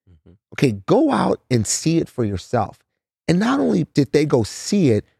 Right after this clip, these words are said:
Speaker 2: but they brought back some of the evidence.
Speaker 1: Yeah.
Speaker 2: "Whoa, these fruits are,
Speaker 1: Yeah,
Speaker 2: we've
Speaker 1: large
Speaker 2: never
Speaker 1: grapes
Speaker 2: seen
Speaker 1: and
Speaker 2: nothing like this,"
Speaker 1: Yeah.
Speaker 2: right? And I really believe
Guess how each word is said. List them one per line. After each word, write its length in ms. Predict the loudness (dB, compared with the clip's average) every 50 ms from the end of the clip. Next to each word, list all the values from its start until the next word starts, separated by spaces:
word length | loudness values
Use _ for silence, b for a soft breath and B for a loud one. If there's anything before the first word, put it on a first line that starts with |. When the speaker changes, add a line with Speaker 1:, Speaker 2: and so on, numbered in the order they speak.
| _ _
Speaker 2:
but 140 | -20 -16 -12 -6
they 160 | -4 -2 -2
brought 380 | -2 _ -2 -2 -2 -2 -4
back 260 | -6 -8 -10 -10 -10 -8
some 180 | -6 -4 -2 -2
of 80 | -2
the 100 | -4 -6 -12 _ _ -2
evidence. 640 | 0 0 0 0 -2 -6 -8 -14 -16 -16 -18 -18 -18 _ _ _
Speaker 1:
Yeah. 180 | -12 -6 0 2
Speaker 2:
"Whoa, 380 | 4 4 4 4 4 2 0 0
these 240 | -2 -2 -2 -2 -6
fruits 400 | -12 _ -10 -10 -10 -10 -12 -18
are, 220 | -20 -20 -20 _ _ _ _ -16
Speaker 1:
Yeah, 160 | -4 0 2
Speaker 2:
we've 160 | 2 2 2
Speaker 1:
large 420 | 2 2 4 4 2 0 -2 -4
Speaker 2:
never 140 | -2 0 2 2
Speaker 1:
grapes 240 | 2 0 0 -2 -4
Speaker 2:
seen 340 | -6 -4 -2 0 0 0 0
Speaker 1:
and 100 | 0 0
Speaker 2:
nothing 320 | -2 -2 -4 -4 -6 -4
like 260 | -2 -4 -4 -4 -4 -2
this," 180 | -2 -2 -2
Speaker 1:
Yeah. 60 | -2 -2 -2
Speaker 2:
right? 240 | 0 2 2 2 0 -2 _ _ _ _ _ _ _ _ _ _ _ _ 0
And 120 | 2 2
I 40 | 2
really 380 | 2 2 2 2 2 2 2 2
believe 720 | 2 0 0 2 2 2 2 2 2 2 0 -2 -4